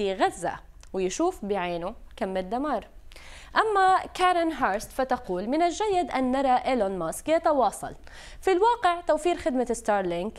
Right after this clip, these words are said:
دون تمكين الإرهابيين ليست مسألة تافهة، ومرة أخرى يعمل إيلون على تحمل المسؤولية والقيام بكل ما في وسعه". ولكن مشاهدينا، حتى بين الإسرائيليين أنفسهم لم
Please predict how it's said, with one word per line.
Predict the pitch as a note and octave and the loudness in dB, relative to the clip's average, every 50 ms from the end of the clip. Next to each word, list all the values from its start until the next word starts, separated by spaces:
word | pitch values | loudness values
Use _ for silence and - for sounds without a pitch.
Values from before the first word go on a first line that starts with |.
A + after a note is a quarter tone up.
| - - | -10 -10
دون | G#3 G3+ A#3+ D#4+ F#4 G4 G4 F4 F4 | -6 -2 0 2 2 2 2 2 2
تمكين | D4+ C#4 B3+ B3+ C4 C4 B3 | 2 0 0 0 0 0 0
الإرهابيين | A#3 G#3 G3 - G3 G3+ G3+ G3 F#3+ F3 F#3 F#3+ F#3+ G#3 A#3 C4+ | 2 0 0 -2 -2 -2 -2 -2 -2 -2 -2 -2 0 0 0 0
ليست | F4 G4+ G4+ - G4 F#4 E4+ | 0 0 0 0 -2 -2 -2
مسألة | F4 F4 - - C4 C4 | -4 -2 -2 -2 -2 0
تافهة، | B3+ - G3+ F#3+ - - D#3+ E3+ - - - - - - - - - | 0 0 0 0 -2 -6 -10 -10 -10 -12 -14 -16 -20 -20 -18 -4 0
ومرة | - G3+ G#3 E3 - G3+ | 2 4 4 4 4 4
أخرى | F#3 - - A3 - - F#3+ F#3+ G#3 B3 | 2 2 0 -2 -4 -4 -4 -4 -4 -4
يعمل | B3+ C4+ D#4 F4+ F4 C#4+ A#3+ G3 F#3 - | 0 2 2 2 2 2 0 -2 -2 -4
إيلون | - F3+ F3 F#3+ A3 B3+ | -4 -4 -2 -2 -2 0
على | B3 C#4 D#4+ E4 D#4 D4 | 0 0 2 2 0 -2
تحمل | D4 C#4 - D4+ C#4+ C4+ B3+ A3 | -2 -4 -2 -2 0 0 2 0
المسؤولية | G#3 G3+ F#3+ F#3 - - F3 F#3 F3+ F#3 F#3 F#3+ G3 | 0 0 -2 -6 -6 -6 -8 -6 -4 -2 0 0 0
والقيام | G#3+ A#3+ C#4 C#4 C#4 C4+ - C#4 C4+ C4 A#3+ A#3 A#3 A#3+ A#3 - - - - - - | 2 2 0 0 -2 -4 -2 0 0 2 2 0 0 -2 -4 -8 -14 -20 -20 -10 -8
بكل | G#3 A#3 - D#4 D4+ C#4 B3 A#3 A#3+ A#3+ | -8 -4 -2 0 0 2 2 0 0 0
ما | A3 G3 F3+ | 0 -2 -4
في | - - F3+ | -4 -4 -4
وسعه". | E3+ D#3 E3 - - - - - - - - - - - - - - - - - - - - - - - | -4 -6 -6 -8 -10 -10 -10 -12 -16 -18 -20 -20 -20 -20 -20 -18 -16 -16 -16 -16 -16 -18 -20 -16 -2 2
ولكن | A4 C5 D5+ - - G4 D4+ C#4 | 2 2 2 2 0 2 2 2
مشاهدينا، | C4+ - C4+ B3+ A#3 G3+ G#3+ G#3 G3 G3 G3+ | 2 0 -2 -2 -2 -2 -2 -2 -2 -2 -4
حتى | G#3 - D#4 D#4 - - A#3 A#3 A#3 | -4 -6 -6 -4 0 2 2 4 4
بين | G#3 A3+ A#3+ A3 G#3+ | 2 2 0 0 0
الإسرائيليين | G#3 G#3 - - F#3+ - E3+ - - G3+ F#3 - F3+ F3 F3 F3 F3 F#3 G#3 G#3+ G#3+ - | -2 -4 -4 -4 -6 -6 -6 -6 -8 -6 -6 -6 -6 -6 -6 -6 -6 -4 -4 -4 -4 -4
أنفسهم | - D#3+ C#3+ - - C#4+ D#4 - G#3+ G3+ F#3+ F3+ G#3+ A3 A3 | -6 -8 -8 -6 -6 -6 -4 -4 -4 -6 -6 -6 -6 -4 -2
لم | A#3 D4 G4+ | -2 -2 -2